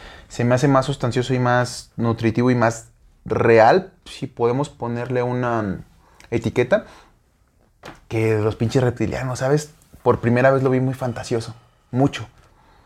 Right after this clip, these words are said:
No sé si sea normal, no sé si eso sea derivado de que, pues, a lo mejor la semana no estuvo tan tranquila que digamos, pero, mm,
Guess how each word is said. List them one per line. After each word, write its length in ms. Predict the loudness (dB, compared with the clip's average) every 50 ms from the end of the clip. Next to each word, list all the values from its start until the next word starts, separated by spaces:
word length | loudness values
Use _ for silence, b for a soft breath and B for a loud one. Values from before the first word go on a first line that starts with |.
| b b b b b -4
No 180 | 0 0 0
sé 120 | 2 0 0
si 60 | -2
sea 180 | 0 0 0 2
normal, 540 | 2 0 0 2 4 4 4 4 4 2
no 80 | -2 -4
sé 120 | -6 -8
si 140 | -10 -10 -10
eso 140 | -8 -8 -8
sea 1080 | -6 -4 -2 0 0 0 0 0 0 0 0 -2 -2 -4 -4 -6 -8 -8 -10 -12 -12 -14 -14 -12
derivado 440 | -6 0 2 4 6 6 6 6 6
de 100 | 4 0
que, 80 | -4 -8
pues, 120 | -10 -8
a 40 | -6
lo 60 | -6 -4
mejor 180 | -4 -2 -4
la 60 | -4
semana 240 | -2 -4 -6 -4 -4
no 100 | -4 -6
estuvo 240 | -6 -6 -8 -8 -6
tan 340 | -8 -10 -10 -10 -10 -12 -12 -14 -16 -16 -18 -18 -18 -16 -16 -16 -16 -16 -18 -18 -18 -10
tranquila 460 | -2 -2 0 0 0 0 2 0 2 2
que 100 | 0 0
digamos, 380 | 0 0 2 2 0 -2 -4 b b b b b b b b b b b b b _ 4
pero, 640 | 6 6 8 8 8 8 8 6 6 4 2 0
mm, 200 | 0 0 -2 -2